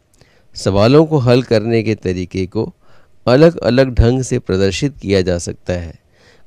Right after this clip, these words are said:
कुछ इसी तरह के तरीकों का उपयोग आगे के उदाहरणों को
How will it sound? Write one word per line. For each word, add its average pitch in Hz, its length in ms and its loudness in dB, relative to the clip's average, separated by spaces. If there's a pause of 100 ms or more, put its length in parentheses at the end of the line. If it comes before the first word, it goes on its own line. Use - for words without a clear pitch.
कुछ 170 320 0
इसी - 280 -2
तरह 135 260 2
के 135 140 -2
तरीकों 107 520 0
का 107 100 -2
उपयोग 95 500 0 (580)
आगे 120 320 2
के 160 120 0
उदाहरणों 101 680 0
को 92 300 -6